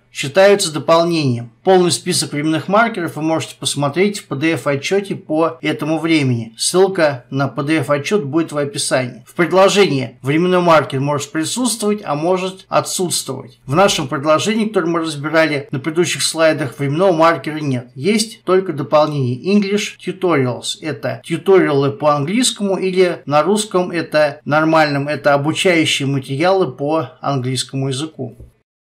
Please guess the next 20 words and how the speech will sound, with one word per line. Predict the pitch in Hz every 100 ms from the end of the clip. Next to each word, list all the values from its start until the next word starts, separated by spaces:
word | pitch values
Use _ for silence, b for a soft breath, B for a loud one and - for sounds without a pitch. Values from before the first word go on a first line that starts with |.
| _ _ _ _ _ _ _ _ _ _ 165
Распрягаем | 180 - 220 214 202 156
по | 151 160
лицам | 170 - 156
и | 160
числам | - 262 214 190 190 -
предложение | 151 170 180 190 233 208
на | 175
дополнительном | 143 160 170 196 180 165
примере. | 165 160 139 120 - -
Пример | 165 226 190
будет | 180 190
следующий. | - 165 131 123 - 123 -
Я | 156 190
рассказываю | 175 - 196 180 - 143 151
эту | 156
историю | 156 - 254 233 175
с |
две | 139
тысячи | 143 208 202 147
двенадцатого | 143 160 165 - - 147 135